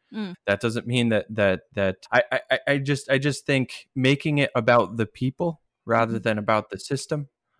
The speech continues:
Speaker 2: because those people, basically, they don't have a whole lot of say into, into how the system works.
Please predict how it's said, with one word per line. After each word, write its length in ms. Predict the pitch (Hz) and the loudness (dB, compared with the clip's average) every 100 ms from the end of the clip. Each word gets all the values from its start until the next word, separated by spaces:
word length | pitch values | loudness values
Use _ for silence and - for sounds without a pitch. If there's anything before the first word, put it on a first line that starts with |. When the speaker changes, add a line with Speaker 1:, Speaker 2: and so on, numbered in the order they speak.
| - | -10
Speaker 2:
because 360 | 107 101 113 104 | -6 -2 -4 0
those 260 | 117 123 - | 0 0 -2
people, 400 | - 127 139 117 | -6 -2 -4 -2
basically, 540 | 110 113 - 120 113 | -2 -2 -6 -8 -6
they 140 | 107 | -2
don't 200 | 107 110 | 0 -2
have 200 | 110 107 104 | 0 -2 -2
a 40 | |
whole 220 | 113 107 | -6 -4
lot 200 | 104 101 | -2 -4
of 60 | 98 | -6
say 260 | - 101 | -6 -4
into, 460 | 107 98 95 95 - | -4 -6 -6 -6 -6
into 220 | 98 92 | -8 -6
how 100 | 98 98 | -4 -4
the 80 | |
system 360 | 95 98 - 76 | -4 -8 -8 -4
works. 380 | 90 113 - | -2 -2 -4